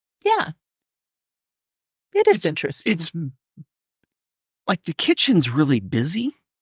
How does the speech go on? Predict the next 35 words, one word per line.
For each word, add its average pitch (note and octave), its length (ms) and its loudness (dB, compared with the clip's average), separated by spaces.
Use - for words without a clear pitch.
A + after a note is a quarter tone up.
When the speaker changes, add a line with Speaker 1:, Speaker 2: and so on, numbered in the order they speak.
Speaker 1:
Mm-hmm. E3 500 -4
Speaker 2:
but F3 160 0
I F#3 120 4
would G3+ 180 0
argue D#3 360 4
that C3 140 -2
when A#2 200 0
everything E3+ 540 2
is D3 160 0
the C3 80 -6
same D3+ 340 2
color E3 420 0
Speaker 1:
Mm-hmm. E3 380 -4
Speaker 2:
and B2+ 180 4
it's - 180 -2
not A#2+ 280 2
white, D3+ 260 2
that A#2+ 140 -4
that C3 160 0
feels C3 280 2
busy A#2 360 2
too. D3 360 0
Speaker 1:
Yes. C#3 240 -4
Speaker 2:
Like, B2+ 180 2
this, - 460 2
this - 680 -6
baby A#2+ 800 -2
green C3 320 6
feels A#2+ 300 0
busy A2+ 400 2
after G2+ 320 -2
a F#2 60 -4
while. F#2+ 500 -4
Like, F3 80 -4
Speaker 1:
Yes. - 760 -2